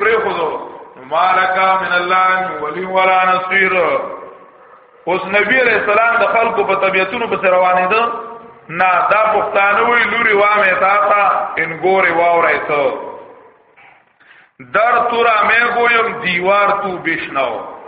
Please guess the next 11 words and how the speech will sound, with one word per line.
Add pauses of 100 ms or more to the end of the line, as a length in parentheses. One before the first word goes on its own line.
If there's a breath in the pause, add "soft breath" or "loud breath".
(500)
نو
وایي
دا
چې
کمدنو
لورې
وامې
تا
ته،
انګورې
واورې